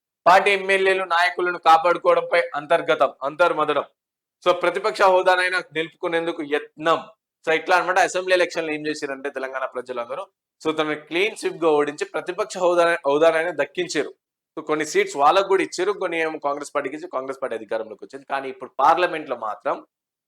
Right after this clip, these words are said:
ఒక్క అంటే one or none అని చెప్పేసి వేరే పార్టీని హేళన చేసింది, కానీ అతని పార్టీకే నన్నే వచ్చేసింది, కంప్లీట్ గా జీరో వచ్చిన నేపథ్యంలో. So, ఇప్పటికి అట్లీస్ట్ ఇప్పుడైనా సరే తన పార్టీలో గెలిచిన ఎమ్మెల్యేలను గెలిపించుకోవాలనే దిశ, ఆ, ఎమ్మెల్యేలను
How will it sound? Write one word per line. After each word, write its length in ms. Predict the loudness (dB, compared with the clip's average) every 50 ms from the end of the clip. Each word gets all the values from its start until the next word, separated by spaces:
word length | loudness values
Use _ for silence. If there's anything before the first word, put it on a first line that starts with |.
| -4 -2
ఒక్క 320 | -2 -2 -2 -6 2 4
అంటే 340 | 6 6 6 4 2 0 -2
one 280 | -2 2 4 4 4 4
or 400 | 0 -10 _ 0 2 2 2 2
none 300 | 2 0 0 0 2 0
అని 120 | -2 -2
చెప్పేసి 200 | -6 -8 -8 -4
వేరే 180 | -2 0 0 2 2 2
పార్టీని 240 | 0 0 -2 -12 -4 -2
హేళన 320 | -2 -2 -2 -4 -6 -8
చేసింది, 240 | -10 -10 -14 -20 -10 -8
కానీ 140 | -8 -8 -8 -8 -10
అతని 280 | -6 -4 -2 -2 -2
పార్టీకే 400 | -2 0 0 0 0 0 -6 -6
నన్నే 480 | -6 -6 -6 -4 -4 -4 -2 -2 -2 -2
వచ్చేసింది, 360 | -2 -2 -4 -10 -12 -12 _ _ -12
కంప్లీట్ 260 | -10 -6 -6 -6 -4
గా 60 | -4 -6
జీరో 260 | -6 -6 -6 -6 -6
వచ్చిన 220 | -6 -8 -16 -18
నేపథ్యంలో. 440 | -20 -18 _ -16 -16 -14 -14 -14 -16 _ _ _ _ _ _ _ 0
So, 60 | 0 0
ఇప్పటికి 460 | 0 0 0 4 4 4 4 4 -2
అట్లీస్ట్ 540 | -2 -2 -6 -4 0 2 2 2 0 -2 -6
ఇప్పుడైనా 480 | -6 -2 0 4 6 6 4 4 0
సరే 380 | 0 0 2 2 2 -2 -4 _ -6 -4
తన 120 | -2 -2 -2
పార్టీలో 480 | -2 2 2 4 4 4 2 -2 -2
గెలిచిన 380 | -2 -2 -6 -6 -6 -6 -8 -8 -8
ఎమ్మెల్యేలను 640 | -12 -14 -4 -2 -2 0 0 -2 0 0 -2 -2 -4
గెలిపించుకోవాలనే 920 | -4 -6 -8 -8 -6 -8 -10 -10 -10 -12 -2 2 2 4 4 4 2 0 -2
దిశ, 240 | -8 -10 -8 -6
ఆ, 240 | -4 -4 -2 -2 -4
ఎమ్మెల్యేలను 460 | -4 -2 -2 0 2 2 2 0 -2